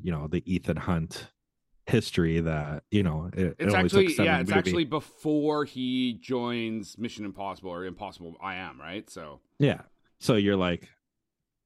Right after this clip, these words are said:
Speaker 1: you know, he, he's super important, the guy he always wanted to go after, but, you know, it's been a couple of decades. He never thought to go after this guy before until right now.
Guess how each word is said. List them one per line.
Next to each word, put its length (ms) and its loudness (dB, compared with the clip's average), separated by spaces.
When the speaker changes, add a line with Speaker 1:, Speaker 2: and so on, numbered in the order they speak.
Speaker 1:
you 100 4
know, 300 -4
he, 180 2
he's 220 2
super 300 6
important, 680 0
the 80 4
guy 200 2
he 200 0
always 300 6
wanted 240 2
to 60 -2
go 160 2
after, 380 -4
but, 260 -8
you 100 -4
know, 260 -14
it's 180 -6
been 200 0
a 60 2
couple 280 0
of 100 -4
decades. 500 -2
He 100 -6
never 260 0
thought 360 -10
to 100 2
go 160 4
after 260 2
this 180 0
guy 180 0
before 360 -4
until 320 -6
right 360 -4
now. 360 -2